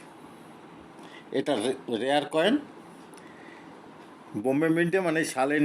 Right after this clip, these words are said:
নিচে আপনার ডায়মন্ড থাকবে, সেটা বোম্বে মিন্ট। বোম্বে মিন্টের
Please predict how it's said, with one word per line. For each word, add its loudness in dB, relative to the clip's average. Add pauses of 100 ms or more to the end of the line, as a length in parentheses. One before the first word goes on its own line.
নিচে 2 (400)
আপনার 2 (120)
ডায়মন্ড 4
থাকবে, 0 (1120)
সেটা 2 (160)
বোম্বে 4
মিন্ট। 2 (2000)
বোম্বে 4
মিন্টের 4